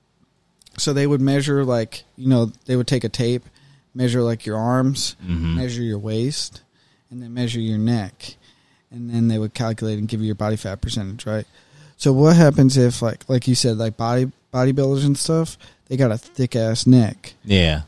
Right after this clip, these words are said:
Speaker 1: Well,
Speaker 2: Thick
Speaker 1: now
Speaker 2: ass arm.
Speaker 1: Yeah, now
Speaker 2: Yeah.
Speaker 1: they're, now they're sitting there
Speaker 2: The
Speaker 1: saying
Speaker 2: numbers are off.
Speaker 1: Yeah, exactly.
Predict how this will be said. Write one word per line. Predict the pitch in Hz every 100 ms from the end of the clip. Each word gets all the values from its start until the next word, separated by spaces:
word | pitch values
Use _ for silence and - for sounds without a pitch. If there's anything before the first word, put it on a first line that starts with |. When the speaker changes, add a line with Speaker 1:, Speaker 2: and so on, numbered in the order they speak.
| _ -
Speaker 1:
Well, | 131
Speaker 2:
Thick | -
Speaker 1:
now | 87
Speaker 2:
ass | 82 85
arm. | 92 82 76 -
Speaker 1:
Yeah, | 143 139 120
now | 117 127 131
Speaker 2:
Yeah. | 127
Speaker 1:
they're, | 123
now | 127 131
they're | 127
sitting | - 120 123
there | 87
Speaker 2:
The |
Speaker 1:
saying | 87
Speaker 2:
numbers | 95 92 78 71
are | 71
off. | 71 71 -
Speaker 1:
Yeah, | 143 123
exactly. | 117 117 135 131 - 110